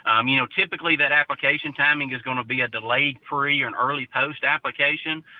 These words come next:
Um, so that allows some of those broadleaf weeds to come up, and aim is very, very good about controlling those small little annual broadleaf weeds.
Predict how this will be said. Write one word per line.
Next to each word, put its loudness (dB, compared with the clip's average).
Um, 2
so 2
that 4
allows 4
some -4
of -4
those -2
broadleaf 0
weeds -4
to -8
come 0
up, 0
and -6
aim 0
is -12
very, 0
very -4
good -6
about 2
controlling 0
those -4
small 6
little 2
annual 2
broadleaf -4
weeds. -10